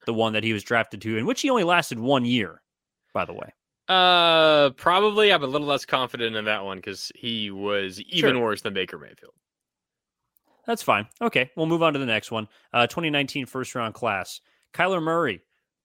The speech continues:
Speaker 1: would probably look pretty good in this offense right
Speaker 2: Yeah.
Speaker 1: now, especially given his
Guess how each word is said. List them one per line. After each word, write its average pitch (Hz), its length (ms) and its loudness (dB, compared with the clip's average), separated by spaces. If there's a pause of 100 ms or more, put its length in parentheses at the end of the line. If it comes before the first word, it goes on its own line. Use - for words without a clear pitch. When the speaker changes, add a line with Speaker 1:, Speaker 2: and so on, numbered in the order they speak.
(120)
Speaker 1:
would 127 120 -4
probably 220 380 2
look 175 260 -2
pretty 190 220 0
good 139 420 2 (140)
in 131 140 -2
this 131 180 -4
offense 120 480 0
right 104 200 0
Speaker 2:
Yeah. 101 60 -6
Speaker 1:
now, 101 140 -2
especially 120 460 -4
given 113 240 -2
his 123 540 -2